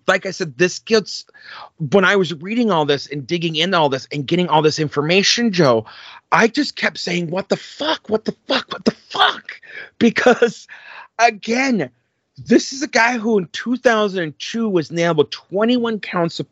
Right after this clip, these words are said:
child pornography and then was found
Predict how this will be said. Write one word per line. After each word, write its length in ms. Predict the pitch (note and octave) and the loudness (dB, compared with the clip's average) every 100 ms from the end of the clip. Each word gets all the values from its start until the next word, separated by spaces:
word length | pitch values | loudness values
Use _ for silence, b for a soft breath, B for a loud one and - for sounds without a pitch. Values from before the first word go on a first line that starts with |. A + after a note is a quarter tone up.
| - | -10
child 440 | - E3+ G3 G3+ | -6 0 2 0
pornography 920 | - E3+ E3 A#2+ G#2+ A2 - E2 F#2+ _ _ B B B B B _ | -2 -4 0 0 -2 -6 -12 -16 -18 _ _ B B B B B _
and 340 | E3 E3 E3 E3 | 2 2 2 2
then 300 | D#3+ D#3+ D3+ | 4 2 4
was 200 | D#3 - | 4 4
found 840 | - - E3+ F#3 F3 D3 F3+ F#3 | -8 -4 2 2 2 0 -2 -8